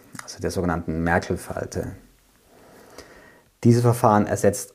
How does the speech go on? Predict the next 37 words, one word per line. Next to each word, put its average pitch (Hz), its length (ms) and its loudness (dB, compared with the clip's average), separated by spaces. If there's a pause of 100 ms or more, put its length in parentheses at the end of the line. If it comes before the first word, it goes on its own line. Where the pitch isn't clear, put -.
(140)
auch 117 320 4
kein 92 520 0
komplettes 101 420 2
Facelift, 135 640 -2
aber 143 460 2 (460)
durch - 220 -4
eine 98 120 0
Kombination 110 800 4
aus - 320 -8
Hyalurongel 123 920 8
in 104 120 -2
den 95 120 2
tieferen 127 380 4
Schichten 127 420 -2
und 104 240 0
einer 90 680 0
Behandlung 110 640 4
in - 100 -6
den 98 120 -2
oberen 113 300 2
Schichten 104 680 -2 (360)
mit 104 360 4
einem 92 180 -2
C - 160 -4
O 98 40 -2
zwei 95 280 2
Laser, 113 600 6 (600)
auch 98 300 0
gegebenenfalls 98 560 0
in 98 80 -6
Kombination 107 520 2
mit 90 200 -4
einem 87 220 -2
Radiofrequenz-Mikroneedling, 107 1500 2
kann 101 220 -2
man 95 180 2
dann 87 380 0